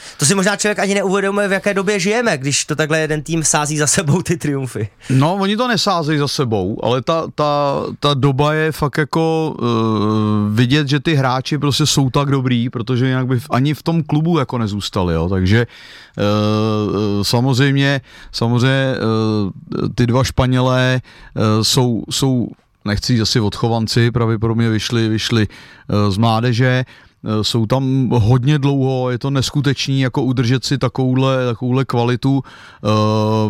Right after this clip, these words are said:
Speaker 2: po tak dlouhou dobu. A vlastně jsem viděl teďka ještě nástop, eh,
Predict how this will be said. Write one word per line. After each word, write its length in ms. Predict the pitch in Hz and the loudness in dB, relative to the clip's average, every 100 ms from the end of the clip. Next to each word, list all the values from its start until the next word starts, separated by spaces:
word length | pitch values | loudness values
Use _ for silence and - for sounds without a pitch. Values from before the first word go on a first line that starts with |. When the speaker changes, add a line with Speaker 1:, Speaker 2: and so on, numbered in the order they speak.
| 104 | 0
Speaker 2:
po 120 | 113 | -2
tak 180 | 104 123 | 0 0
dlouhou 300 | 127 127 131 | 0 2 2
dobu. 380 | 123 110 120 127 - - - - | 0 2 2 0 -4 -20 -20 -4
A 100 | 107 | 0
vlastně 300 | 110 110 135 | 0 0 0
jsem 200 | 135 139 | 0 2
viděl 280 | 123 127 131 | 2 2 0
teďka 260 | 123 - 131 | -2 -2 -4
ještě 240 | - 139 | -2 -2
nástop, 540 | 127 117 - 143 | -2 -2 -2 -4
eh, 40 | - | -4